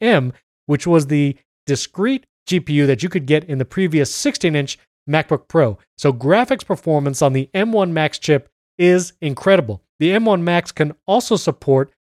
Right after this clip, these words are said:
up to four external displays.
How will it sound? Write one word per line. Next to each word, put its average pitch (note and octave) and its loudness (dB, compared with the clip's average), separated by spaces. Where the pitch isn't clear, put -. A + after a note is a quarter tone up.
up - -2
to C3 -2
four G#3+ 2
external D#3 0
displays. B2+ 0